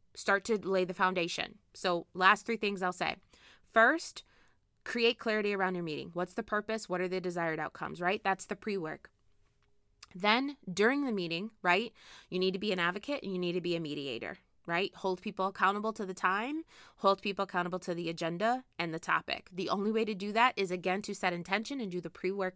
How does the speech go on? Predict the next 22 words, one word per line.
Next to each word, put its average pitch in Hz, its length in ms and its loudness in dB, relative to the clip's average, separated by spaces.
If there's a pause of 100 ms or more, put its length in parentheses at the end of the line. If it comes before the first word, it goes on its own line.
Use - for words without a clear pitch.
ahead 180 420 0
of 226 160 6
time. 156 440 4 (500)
Ahead 220 340 8
of 220 80 6
time, 190 220 2
that's 190 180 0
critical, - 460 -4 (240)
right? 175 340 0 (680)
And 214 160 4
then 220 160 0
last 240 380 2
is 226 100 -6
closing, 208 560 0
making 185 320 -4
sure 214 180 -4
that 202 140 -6
the 190 100 -12
desired 175 420 -2
outcomes 170 420 -4
are 165 80 -6
met. 165 220 -4